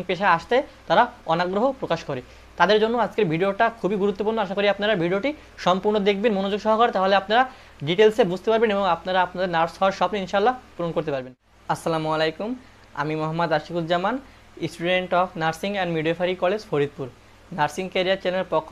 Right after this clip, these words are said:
থেকে আপনাদের সবাইকে স্বাগতম। nursing career চ্যানেলটিতে আমরা মূলত প্রতিনিয়ত nursing related সকল video upload করে থাকি। তো আপনি যদি আমাদের নতুন viewers হন কিংবা অনেকদিন থেকে আমাদের video দেখছেন কিন্তু চ্যানেলটি এখনও subscribe করেননি, তারা অনুগ্রহ করে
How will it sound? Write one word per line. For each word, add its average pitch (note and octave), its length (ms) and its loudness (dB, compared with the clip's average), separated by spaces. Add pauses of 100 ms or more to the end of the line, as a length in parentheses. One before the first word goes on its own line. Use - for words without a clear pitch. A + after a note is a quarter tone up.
থেকে F3+ 220 -4
আপনাদের E3 220 -4 (100)
সবাইকে D#3+ 400 0
স্বাগতম। E3+ 420 0 (640)
nursing D#3 320 0 (100)
career F#3+ 340 2
চ্যানেলটিতে F3 480 -2
আমরা E3 220 0
মূলত D#3+ 220 -2 (140)
প্রতিনিয়ত E3+ 440 -4 (480)
nursing E3 340 2 (100)
related A3 280 -2 (100)
সকল F#3 200 0 (100)
video F#3 220 2 (120)
upload D3+ 320 -6
করে C#3 200 -2
থাকি। C3 180 -8 (460)
তো D3+ 60 -2 (140)
আপনি E3+ 240 -6
যদি F#3 140 0 (100)
আমাদের F#3 240 0
নতুন F3+ 160 -2 (100)
viewers F3 400 2
হন G3+ 120 0 (140)
কিংবা E3+ 280 2 (180)
অনেকদিন D#3+ 300 -4
থেকে F#3 200 -6
আমাদের F3 240 -2
video D#3+ 280 -2
দেখছেন F3 220 -4 (120)
কিন্তু E3+ 200 -4
চ্যানেলটি E3 300 -2
এখনও F#3 260 -2
subscribe F3 460 -4
করেননি, F3+ 280 0 (360)
তারা D#3 220 4
অনুগ্রহ F3 320 -2 (180)
করে G3+ 120 2